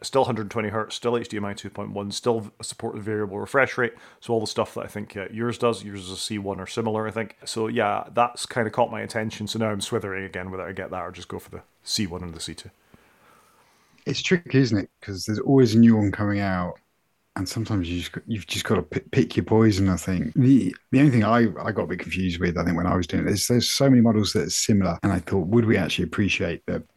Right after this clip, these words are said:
Speaker 2: better screen that costs a thousand pounds more? And I don't, I don't know whether you reach a point where it's diminishing returns.
Speaker 1: You're probably right.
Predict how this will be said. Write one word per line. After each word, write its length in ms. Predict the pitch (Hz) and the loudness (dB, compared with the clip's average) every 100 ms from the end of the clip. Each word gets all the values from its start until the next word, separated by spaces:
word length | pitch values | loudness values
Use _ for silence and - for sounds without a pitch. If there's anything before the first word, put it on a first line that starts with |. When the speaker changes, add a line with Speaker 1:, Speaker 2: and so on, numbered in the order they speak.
| _ _ - _ _ _ | _ _ -20 _ _ _
Speaker 2:
better 240 | - - - | -6 -4 -4
screen 280 | - 92 | -4 -2
that 100 | 85 | -2
costs 240 | 85 87 - | -4 -8 -8
a 20 | |
thousand 380 | - 80 85 85 | -6 -6 -6 -6
pounds 400 | - - 80 82 | -6 -4 -6 -4
more? 320 | 85 78 - - - | -4 -2 -4 -8 -10
And 180 | - 90 | -6 -4
I 60 | |
don't, 220 | 90 110 | 0 0
I 60 | 95 | 2
don't 180 | 101 117 | 2 4
know 20 | |
whether 140 | 107 | 4
you 100 | 101 | 4
reach 200 | 101 - | 2 0
a 40 | - | -4
point 220 | - 92 | -6 -4
where 100 | 90 | -4
it's 80 | 82 | -6
diminishing 480 | - 92 90 - 82 | -4 -2 -2 -4 -4
returns. 480 | 82 - 80 80 - | -6 -6 -6 -8 -10
Speaker 1:
You're 160 | 135 127 | -6 -6
probably 460 | - 123 101 98 | -2 -2 -2 -8
right. 260 | 92 98 95 | -8 -8 -8